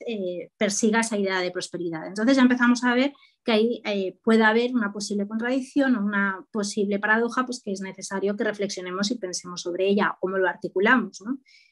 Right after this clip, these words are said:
Sería la idea. Eh, la cuarta P, eh, es la denominada peace, o sea, paz, eh, entendida, pues, como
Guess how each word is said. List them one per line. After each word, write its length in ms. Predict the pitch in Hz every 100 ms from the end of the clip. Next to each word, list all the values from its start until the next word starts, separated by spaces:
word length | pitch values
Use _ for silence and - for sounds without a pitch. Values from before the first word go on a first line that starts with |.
| _
Sería 380 | - 226 202 180
la 120 | 175
idea. 360 | 175 165 208 _ _ _ _ _ _ _ _
Eh, 320 | 254 226 220
la 520 | 220 226 226 220 208 208
cuarta 400 | 285 294 302 311
P, 300 | 330 349 392 _
eh, 420 | 240 220 208 202 220 -
es 440 | 196 226 220 - -
la 180 | 214 208
denominada 580 | 202 214 208 220 214 208
peace, 400 | 254 302 349 -
o 20 | -
sea, 320 | 202 170 -
paz, 420 | 220 262 370 _ _ _ _ -
eh, 440 | 233 202 196 202
entendida, 880 | 247 226 233 247 262 262 262 320 - _ -
pues, 220 | - 262 -
como 380 | - 247 269